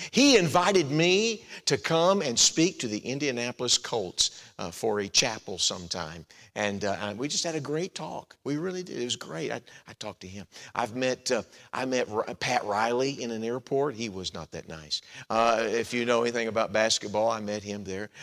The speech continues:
I, I, I rode on a plane and saw Hulk Hogan once. Yeah, sure did. I've seen some famous people. I've talked to some so-called famous people.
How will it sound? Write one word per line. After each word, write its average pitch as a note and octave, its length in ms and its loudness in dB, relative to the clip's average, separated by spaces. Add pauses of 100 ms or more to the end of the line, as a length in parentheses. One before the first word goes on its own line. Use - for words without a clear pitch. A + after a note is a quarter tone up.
(120)
I, C3 180 2 (140)
I, A#2 160 0 (200)
I B2+ 120 2
rode C3+ 280 4
on B2+ 120 0
a A2+ 40 -4
plane C#3+ 440 0
and A2 120 -2
saw B2+ 400 2
Hulk A2+ 640 2
Hogan F2 560 -4 (420)
once. F2 520 -4
Yeah, B2 460 -2 (260)
sure B2+ 220 -12
did. B2+ 260 -10 (180)
I've E3+ 120 6
seen B3+ 180 8
some D3 160 6
famous C#3 380 2
people. D3+ 420 -6 (260)
I've C3 160 4
talked A3+ 300 6
to D3+ 80 2
some A#2 240 0 (160)
so-called C3 540 4
famous C3 360 -2
people. - 440 -12